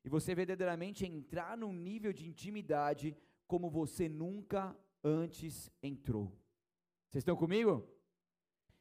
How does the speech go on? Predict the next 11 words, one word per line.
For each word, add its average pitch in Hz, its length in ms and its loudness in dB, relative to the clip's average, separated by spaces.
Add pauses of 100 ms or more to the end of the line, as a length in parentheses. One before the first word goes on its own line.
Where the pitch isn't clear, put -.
(420)
Então, 269 480 6 (320)
pessoas 247 840 4
com 226 180 -4
problemas 214 600 0
de 165 80 -6
paternidade, 190 760 -2
ela, 185 220 -2 (300)
se - 440 -8
não 226 200 -2
forem 220 600 0
transformadas, 185 1300 -2